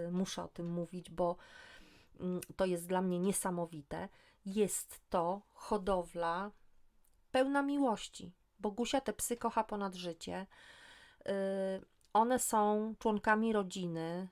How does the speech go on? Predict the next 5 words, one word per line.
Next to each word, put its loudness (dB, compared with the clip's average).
y, -4
mają 4
naprawdę, 2
mm, -2
wiele 2